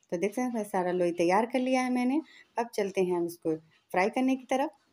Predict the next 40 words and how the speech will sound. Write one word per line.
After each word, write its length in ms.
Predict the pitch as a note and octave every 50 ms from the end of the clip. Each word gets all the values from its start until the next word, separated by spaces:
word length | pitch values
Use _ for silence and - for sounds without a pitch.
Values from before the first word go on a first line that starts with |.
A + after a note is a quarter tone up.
| _ _ _ _ _ _ _ _ _ -
तो 60 | G#3
मैंने 180 | A3 A3+ A3+ A3+
गैस 200 | A#3+ B3+ B3+ B3+
पे 60 | - A#3+
कढ़ाई 260 | A#3+ G#3+ G3+ F#3+ F#3+ F#3
चढ़ा 240 | F#3+ F3+ F3 E3+ E3+
दी 180 | F3 G#3 A3
है 80 | A#3+ B3
फ्रेंड, 280 | A#3+ - C4 C4+ D4+ E4+ E4+ - _ _ _ _ _ _
इसमें 260 | - G3+ G3+ - G3 E3+
तेल 240 | F3 F#3 F#3 F#3 G3
ऐड 160 | G#3+ G3+ G#3+
करना 240 | - A#3+ B3 B3+ B3+
है। 200 | B3 B3+ C#4 D#4+ E4+ - _ _ _ _
आप 120 | G#3 G#3 G#3
चाहते 260 | - B3 B3 B3 C4+
हैं 100 | C4 B3
तो 60 | C4
सरसों 320 | A#3+ - G3+ F#3 - - G#3
के 120 | G3+ G#3+ G3+
तेल 200 | G#3+ G#3 G#3 G#3
या 100 | G3+ G3
रिफाइंड 440 | F#3+ F#3+ - G3 F3+ F#3 G3 F#3+ F#3+
का 80 | - F#3
ऑयल 160 | F3+ F3+ F#3+
कुछ 220 | F#3+ - - E3 -
भी 60 | G#3+
इस्तेमाल 340 | A3+ A3+ - B3+ B3+ B3+ B3+
कर 100 | B3+ C4+ C4
सकते 280 | - B3 A#3+ - - B3+
हैं, 240 | A#3+ B3+ D4 E4 - - _ _ _ _ _ _ _ _ _ _ - - -
लेकिन 180 | G3+ G3 A3
ज़्यादा 240 | G#3 G3+ F#3+ F#3+ G#3
अच्छा 300 | G3+ G3 - - G#3+ G3
इसमें 220 | F#3 F#3 - F#3+ F#3
सरसों 320 | F#3 F#3+ F3 F3 - G3+
का, 180 | G3 G3+ G#3+ G#3+ G#3 - - - - - _
रिफाइंड 420 | F#3 F#3+ F#3 - G3+ G#3+ A#3+ B3 B3
का 100 | B3+ A#3+
ऑयल 300 | A#3 A#3+ B3 B3 B3+ B3